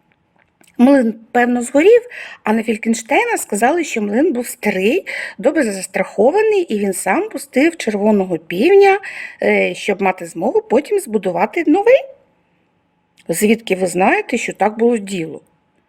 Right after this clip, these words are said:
Ну, не знаю, але я собі уявляю, що так могло бути. Саме так, значить, подейкують у нас в Коломиї. Але то брехня. Можу вам заприсягтися, що то брехня.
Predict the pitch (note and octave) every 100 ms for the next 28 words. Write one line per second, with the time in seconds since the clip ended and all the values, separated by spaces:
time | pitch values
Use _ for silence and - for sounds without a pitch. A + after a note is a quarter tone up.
0 | _ _ C#4+ C4 A3 F#3 F#3 F#3+ F#3 G3
1 | C4 C5 D5 G4 B3 G3 G3 F#3 G3+ G#3+
2 | G#3 A3+ A3 B3 D#4 G#4 D5+ B4+ - -
3 | G3 G3 F3+ F3+ F3 F#3+ G3 - - -
4 | _ - - _ _ _ _ _ _ _
5 | _ _ _ _ _ - - A#4+ A#4+ -
6 | D#4 E4 C4 C4 C#4 C4+ A#3+ - G3 A3
7 | D4+ E4+ E4 C4 A3+ G#3+ G#3 A3 - A3
8 | A3 G#3 G#3 G#3 G3 F#3+ F#3 F3+ - -
9 | - B3 - C4+ G#3+ G3+ - G3 F3+ D#3
10 | - _ - - - - - C#4+ C#4 C4+
11 | A#3+ A#3 G3+ A3 A3 - F#3 - E4+ G4+
12 | - F#3+ - - F3 _ A#3 D#4+ G4 B3+
13 | F3+ A3 C#4+ - F3 E3